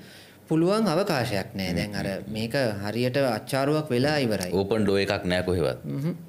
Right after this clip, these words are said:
Speaker 1: දැන්, අ, මං හිතන්නේ අපි, අපිට මතක කාලේ හොඳම දේශපාලන විසඳුමක් විදිහට ඔය රාජ්‍ය දෙකේ විසඳුම නේ ආවේ.
Speaker 2: ඔව්.
Speaker 1: නමුත් ඒක කෙරෙන තත්ත්වයක් දැන් කොහොමඩවත්ම
Speaker 2: හ්ම්.
Speaker 1: නෑනේ. ඊශ්‍රායලය තුල ඒකට කිසිම සහයෝගයක් නෑ.
Speaker 2: නෑ.
Speaker 1: ඉතින්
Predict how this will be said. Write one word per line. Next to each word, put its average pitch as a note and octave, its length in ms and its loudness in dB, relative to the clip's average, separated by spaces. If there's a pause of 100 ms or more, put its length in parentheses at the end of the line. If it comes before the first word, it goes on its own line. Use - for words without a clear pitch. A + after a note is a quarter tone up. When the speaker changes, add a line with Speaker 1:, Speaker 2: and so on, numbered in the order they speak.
Speaker 1:
දැන්, B2+ 280 2 (120)
අ, A#2 140 0 (120)
මං A2+ 200 -2
හිතන්නේ B2 460 0 (140)
අපි, - 240 -4 (100)
අපිට C3+ 260 0
මතක C3+ 380 0
කාලේ D#3 320 0
හොඳම C3+ 320 2
දේශපාලන D3 480 0
විසඳුමක් D3+ 380 -2
විදිහට D3+ 240 0
ඔය D#3 180 2
රාජ්‍ය B2 320 0
දෙකේ D3 240 2
විසඳුම D#3+ 320 0
නේ C#3 160 2
ආවේ. D#3 300 0
Speaker 2:
ඔව්. F2+ 200 2
Speaker 1:
නමුත් B2 200 -2
ඒක B2+ 220 0
කෙරෙන C#3 280 0
තත්ත්වයක් C#3 460 -2
දැන් A#2+ 160 2
කොහොමඩවත්ම F3 500 2
Speaker 2:
හ්ම්. E3 120 2
Speaker 1:
නෑනේ. D#3 340 2
ඊශ්‍රායලය C3+ 500 2
තුල C#3 140 -2
ඒකට C3+ 260 0
කිසිම C3 240 0
සහයෝගයක් C3 580 2
නෑ. D3 200 2
Speaker 2:
නෑ. D#2+ 160 0 (440)
Speaker 1:
ඉතින් A#2+ 300 2